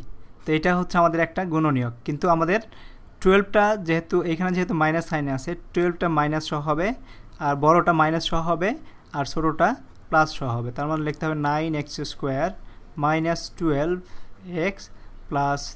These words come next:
থ্রি এক্স মাইনাস ফোর। তো এখন যদি আমরা নেই নাইন থ্রি এক্স যদি কমন নেই, থ্রি এক্স মাইনাস ফোর, আর এখানে প্লাস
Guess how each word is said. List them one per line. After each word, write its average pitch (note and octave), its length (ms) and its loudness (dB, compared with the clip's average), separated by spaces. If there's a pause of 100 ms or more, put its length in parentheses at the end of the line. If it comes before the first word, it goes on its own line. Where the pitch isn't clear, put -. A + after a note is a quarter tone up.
থ্রি F3 220 -2 (400)
এক্স G3 160 -8 (500)
মাইনাস C#3+ 420 -2 (260)
ফোর। D#3 240 0 (640)
তো - 120 -10
এখন D#3 180 -2
যদি E3 200 -2
আমরা E3+ 140 0 (120)
নেই E3 120 0 (240)
নাইন D3 300 -2 (1300)
থ্রি F#3 460 2
এক্স D3 320 -6
যদি C#3+ 160 -4
কমন C#3 300 -2
নেই, D#3+ 280 -4 (580)
থ্রি E3 400 -2
এক্স E3+ 260 -8
মাইনাস C3+ 640 -4 (260)
ফোর, D3 300 -2 (640)
আর C#3 140 -6
এখানে D3 240 -4
প্লাস D3 600 -2